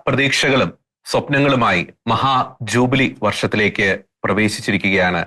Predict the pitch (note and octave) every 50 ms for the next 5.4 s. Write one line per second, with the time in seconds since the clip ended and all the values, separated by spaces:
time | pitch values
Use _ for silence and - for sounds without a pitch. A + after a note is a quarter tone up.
0 | - - G#2 G2 F#2+ F#2 F#2+ F#2+ G2 F#2+ - - - _ - - F2+ - F#2 F2+
1 | F#2 F2+ - F#2+ F2+ D#2+ - - _ _ - - - D2+ D2 - - - _ _
2 | _ - - - - - - - _ _ _ _ _ _ _ _ - A#2+ D3 D3
3 | C#3+ D#3 D#3+ D3 C#3 - - C3+ B2 - - C3+ A#2+ C#3+ B2+ A#2 G#2+ - - A#2
4 | G#2+ A2+ G#2+ - A#2+ A2 A2 G#2+ G#2 G2 - - - _ _ A2+ G#2+ G#2+ G#2 A2
5 | G#2+ A2 A#2 A2+ A#2 A#2 A#2 A#2